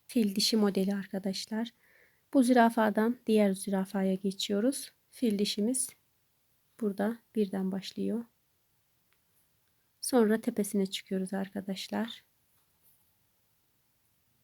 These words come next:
Daha sonra bu tarafa geçiyoruz. Böylelikle fil dişimizin yapımına geçiyoruz arkadaşlar. Ee, bitiriyoruz yani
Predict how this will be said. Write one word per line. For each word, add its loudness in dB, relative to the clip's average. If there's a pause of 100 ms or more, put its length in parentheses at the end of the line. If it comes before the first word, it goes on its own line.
(1600)
Daha 2
sonra 2 (260)
bu -20
tarafa 0
geçiyoruz. -4 (1300)
Böylelikle 2 (960)
fil -2
dişimizin -2
yapımına -2
geçiyoruz -8
arkadaşlar. -10 (1700)
Ee, 0
bitiriyoruz -2
yani -4